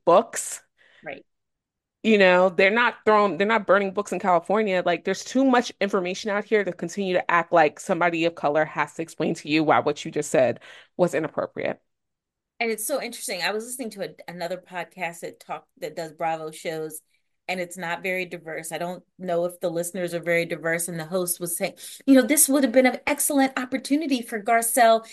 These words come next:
Speaker 2: to educate Dorit." And I was like, I was wishing I had listened to it when it was live to say,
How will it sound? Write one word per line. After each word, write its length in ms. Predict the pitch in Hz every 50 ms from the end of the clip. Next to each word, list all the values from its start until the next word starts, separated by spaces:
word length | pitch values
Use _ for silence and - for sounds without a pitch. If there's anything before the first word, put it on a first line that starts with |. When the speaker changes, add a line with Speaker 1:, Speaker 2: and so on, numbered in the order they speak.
| - - -
Speaker 2:
to 120 | - 285 -
educate 540 | 262 294 277 349 - - - 247 185 -
Dorit." 360 | 208 220 208 214 214 190 - -
And 80 | - 240
I 120 | 254 285
was 180 | 311 320 262 -
like, 400 | 269 269 262 254 240 226 - - _ _ _ _ _ _ _ _ _ _ _ _ -
I 120 | 233 233
was 180 | 247 233 226 254
wishing 320 | 262 370 440 440 - 453 311
I 60 | 269
had 160 | 254 240 220
listened 300 | 247 269 262 - 262 247
to 120 | - 269
it 80 | 226 214
when 100 | 214 226
it 80 | 214 190
was 140 | 190 190 190
live 480 | 196 202 214 240 262 269 277 285 277
to 80 | 254 262
say, 220 | - - 269 -